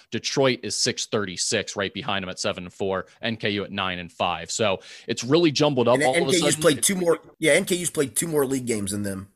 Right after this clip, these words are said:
Speaker 1: Actually, three now. Yeah, N K U's at fourteen, and
Speaker 2: Three
Speaker 1: they're
Speaker 2: now,
Speaker 1: at
Speaker 2: right, yeah,
Speaker 1: eleven.
Speaker 2: sorry, yep, right, right.
Speaker 1: Yeah,
Speaker 2: Right.
Speaker 1: so, uh, and, and the way the, the sh-, standings have all of a sudden happened, 'cause Oakland just dropped another game last night at Youngstown State.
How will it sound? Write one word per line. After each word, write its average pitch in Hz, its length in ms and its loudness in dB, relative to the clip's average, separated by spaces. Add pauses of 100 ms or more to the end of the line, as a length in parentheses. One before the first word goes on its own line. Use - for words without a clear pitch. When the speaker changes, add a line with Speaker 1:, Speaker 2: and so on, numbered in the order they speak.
(180)
Speaker 1:
Actually, 127 340 0
three 123 380 -2
now. 90 320 -4 (240)
Yeah, 101 160 0
N 120 180 0
K 135 140 2
U's 120 240 4
at 113 160 0
fourteen, 127 640 0
and 107 60 2
Speaker 2:
Three 117 100 6
Speaker 1:
they're 110 100 4
Speaker 2:
now, 107 80 4
Speaker 1:
at 110 80 2
Speaker 2:
right, 143 160 2
yeah, 101 100 -2
Speaker 1:
eleven. 95 180 0
Speaker 2:
sorry, 131 180 0
yep, - 260 -4 (100)
right, 139 160 0 (300)
right. 135 240 -6 (440)
Speaker 1:
Yeah, 104 160 2
Speaker 2:
Right. 123 120 2
Speaker 1:
so, 117 220 2
uh, 120 300 4 (260)
and, 147 100 4
and 151 160 4
the 135 60 6
way 175 180 6
the, 147 240 4
the 120 140 -2
sh-, - 220 -2
standings 143 580 2
have 123 60 0
all 131 100 4
of - 40 2
a - 20 0
sudden 117 180 2
happened, 135 320 -2
'cause 113 160 -4
Oakland 135 440 2
just 117 200 -4
dropped 117 320 -2
another 113 640 0
game 104 420 -4
last 113 360 -2
night 117 260 -2
at 113 220 -4
Youngstown 110 580 -4
State. 117 460 -2